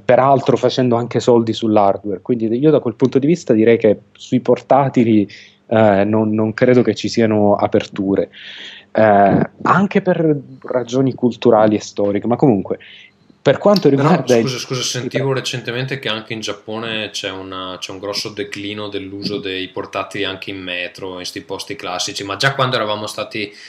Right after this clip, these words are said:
Speaker 2: eh, io, eh, Vincenzo e Simone,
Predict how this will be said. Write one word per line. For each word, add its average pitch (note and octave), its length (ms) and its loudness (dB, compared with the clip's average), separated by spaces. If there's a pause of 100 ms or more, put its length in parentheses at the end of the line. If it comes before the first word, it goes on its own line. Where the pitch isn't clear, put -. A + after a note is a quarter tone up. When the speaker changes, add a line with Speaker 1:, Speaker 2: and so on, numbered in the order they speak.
(240)
Speaker 2:
eh, F#2 480 -2
io, G2+ 680 -2
eh, F2 80 -8
Vincenzo F#2+ 800 -8
e F2 440 -10
Simone, G#2 680 -8